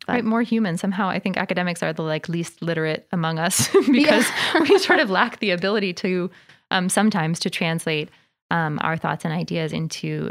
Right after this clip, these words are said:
Speaker 2: a digestible format. We're sometimes more interested in thought experiments than we are in, like, real human beings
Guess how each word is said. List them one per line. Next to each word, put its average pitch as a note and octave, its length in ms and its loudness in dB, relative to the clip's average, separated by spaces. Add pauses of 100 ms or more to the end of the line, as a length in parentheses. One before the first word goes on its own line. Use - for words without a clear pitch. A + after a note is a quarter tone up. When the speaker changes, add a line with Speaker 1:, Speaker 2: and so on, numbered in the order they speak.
Speaker 2:
a - 340 -6
digestible E3+ 960 -6
format. F3 480 -2
We're E3+ 120 -4
sometimes F#3+ 420 0
more E3 160 -2
interested E3+ 480 -4
in D#3 360 -4
thought F3+ 260 2
experiments F#3 720 -2
than E3 180 0
we D#3 140 -2
are D3+ 300 0
in, D3+ 480 -4
like, D#3+ 260 -8
real D#3 160 -4
human - 320 -4
beings F#3+ 520 -4